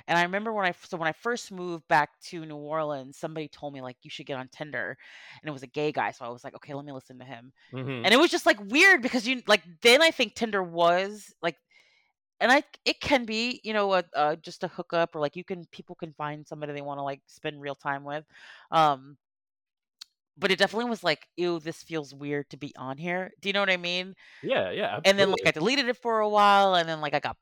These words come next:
Speaker 1: back on, and I don't know, but yeah, definitely from when I was in college, getting on a dating web, like, an actual website
Speaker 2: Yeah.
Speaker 1: versus now where it's like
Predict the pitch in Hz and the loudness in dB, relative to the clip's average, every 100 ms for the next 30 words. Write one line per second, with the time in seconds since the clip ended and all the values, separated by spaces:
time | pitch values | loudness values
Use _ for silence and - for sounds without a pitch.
0 | - 220 - 202 190 185 180 175 175 - | 2 4 4 4 4 2 0 -6 -16 -18
1 | - 156 143 135 135 135 131 _ _ _ | -8 -6 -4 -6 -12 -18 -20 _ _ _
2 | _ _ _ _ _ _ _ _ 175 196 | _ _ _ _ _ _ _ _ 2 4
3 | 180 165 160 143 180 180 208 196 190 165 | 4 2 2 2 0 -4 -2 -2 -4 -8
4 | _ _ _ _ _ _ _ _ - 175 | _ _ _ _ _ _ _ _ -2 -2
5 | 170 156 170 165 160 160 156 - - 165 | -2 -2 2 2 2 -2 -8 -4 4 6
6 | 156 143 139 135 - _ - 165 156 143 | 6 2 -2 -12 -20 _ -2 0 0 -4
7 | 143 160 151 147 139 131 143 156 170 151 | -4 -2 -4 -6 -18 -6 4 4 4 0
8 | - 135 - 160 - - 165 151 147 147 | -4 -4 0 0 0 -6 -4 -4 -4 0
9 | 143 147 - 135 127 120 - _ _ _ | 0 -2 -8 -8 -8 -10 -16 _ _ _
10 | - - 180 160 175 156 156 160 151 143 | -14 -4 -2 -2 -4 0 4 4 2 -2
11 | - - 156 143 | -6 -2 -2 -2